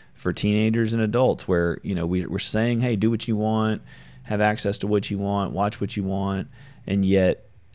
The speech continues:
it's bondage for most people, and they, they come as adults in my office and in our offices and, and, you know, all over the world saying, "Help me, please. I can't stop doing this. I can't stop cheating. I can't stop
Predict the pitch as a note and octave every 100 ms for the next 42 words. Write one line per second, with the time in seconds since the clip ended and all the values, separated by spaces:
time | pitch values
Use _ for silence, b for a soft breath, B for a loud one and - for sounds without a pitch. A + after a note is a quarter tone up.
0 | - F#2 - F#2 A2 F#2+ G#2+ G#2 F2+ E2+
1 | - F#2+ F2 E2+ F#2 - F2+ - E2 E2
2 | - F2 F2 E2+ - E2+ - G#2 G#2 G2
3 | F2+ E2+ G2+ - - F#2 G#2 G2 F2+ F2+
4 | E2+ - E2 F#2 F#2+ F2+ F2+ - F2 F2
5 | F2 D2 E2+ F2 F2+ A#2 A2 F2 - -
6 | G2 G2+ F2+ E2+ A2 G#2+ F#2 - G2 F2+
7 | F2 A2+ A2+ G2+ F#2 F2 - A2+ G#2+ F2
8 | F2 - G#2+ - - - F2 G2 F#2 F2
9 | - D2+ G2+ - - C#2+ - G#2 F2+ F2
10 | - G2+ - G2+ F#2